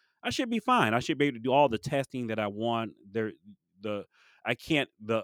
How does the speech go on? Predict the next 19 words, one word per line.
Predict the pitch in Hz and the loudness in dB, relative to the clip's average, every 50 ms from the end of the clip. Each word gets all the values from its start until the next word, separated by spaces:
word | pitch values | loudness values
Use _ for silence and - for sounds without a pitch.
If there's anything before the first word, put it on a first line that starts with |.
| - 110 | -2 -2
uh, | 113 107 101 87 | -2 -2 -2 -2
a | 110 | -4
m-, | 107 110 110 - - | -4 -4 -6 -6 -6
piece | - 170 - | -6 -4 -4
of | 127 113 | -4 0
malware | 113 120 127 127 127 113 107 101 98 - _ | 2 2 4 4 2 2 0 -2 -2 -4 _
can't | - - 139 131 113 - - | -10 -6 -6 -6 -6 -6 -10
escape | 101 - - - - 131 117 107 98 - - | -16 -16 -18 -8 -6 -4 -4 -4 -6 -8 -10
and | 113 101 | -10 -10
infect | 98 - - - 117 104 - _ | -10 -8 -4 -4 -4 -4 -4 _
the | - 95 | -10 -6
larger | 95 101 101 98 98 - 90 | -4 -4 -4 -4 -4 -6 -10
machine. | 85 85 - - 90 78 71 _ _ _ _ _ _ _ _ | -12 -12 -14 -16 -18 -18 -20 _ _ _ _ _ _ _ _
Well, | - 165 | -2 -2
a | 147 | -2
couple | - - 214 190 - 160 | 0 0 0 0 0 0
of | 117 | -2
years | 117 131 139 127 101 | 2 2 2 2 0
ago, | 104 92 98 92 87 85 85 85 87 | -2 -4 -4 -4 -4 -4 -8 -10 -14